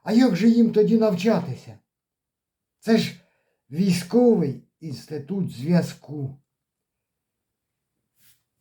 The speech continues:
Можна, звичайно, було запобігти там якось, але єдине, чим можна було цій трагедії запобігти,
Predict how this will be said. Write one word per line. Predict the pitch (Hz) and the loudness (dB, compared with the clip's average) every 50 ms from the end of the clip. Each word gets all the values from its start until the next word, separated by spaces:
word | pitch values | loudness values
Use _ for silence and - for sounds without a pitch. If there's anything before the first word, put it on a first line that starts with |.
| _ _ - - _ _ _ _ _ _ _ _ _ _ _ _ _ _ - | _ _ -20 -20 _ _ _ _ _ _ _ _ _ _ _ _ _ _ 2
Можна, | 226 285 285 262 202 180 214 196 | 4 6 6 6 6 4 4 2
звичайно, | 170 196 214 208 214 220 202 190 185 185 | 2 2 2 2 2 2 0 2 0 0
було | 170 156 196 202 196 190 180 156 - - - _ _ _ _ _ _ _ | 0 0 0 0 0 0 0 -2 -4 -6 -14 _ _ _ _ _ _ _
запобігти | - 143 135 120 208 190 180 214 196 170 - 254 269 277 269 240 - - - 214 208 | -18 -8 -2 0 0 2 4 4 4 6 6 8 8 8 6 4 2 0 -2 -4 -4
там | 208 208 190 180 175 | -2 -2 -2 -2 0
якось, | 175 190 175 - - 165 147 135 - _ _ _ _ _ _ _ _ _ _ _ _ | 0 -2 -2 -4 -8 -10 -12 -14 -14 _ _ _ _ _ _ _ _ _ _ _ _
але | - - 190 214 233 240 220 190 - - _ _ _ _ _ _ _ _ _ _ - | -4 0 4 4 6 4 4 2 -2 -8 _ _ _ _ _ _ _ _ _ _ -20
єдине, | 110 117 147 202 220 202 160 - 233 247 240 214 170 143 135 123 | -12 -6 -2 -2 0 0 0 2 2 4 4 4 2 0 -2 -6
чим | - - - - - 226 247 247 226 175 143 | -8 -12 -12 -6 0 2 2 4 4 2 2
можна | 151 170 202 214 214 180 135 139 165 160 | 0 0 2 2 2 0 0 -2 -4 -4
було | 147 135 175 180 185 196 185 | -4 -2 -2 0 0 -2 -2
цій | - - - 214 202 175 | -4 -4 -4 -2 -2 -2
трагедії | - - 165 175 165 165 180 202 208 170 170 165 160 151 | -2 -2 -2 -2 0 2 2 2 2 0 0 -2 -2 -2
запобігти, | 131 151 160 135 - 180 170 170 247 262 240 160 131 - 139 120 - | -2 -4 -4 -2 0 0 2 4 4 4 4 4 0 -4 -8 -10 -10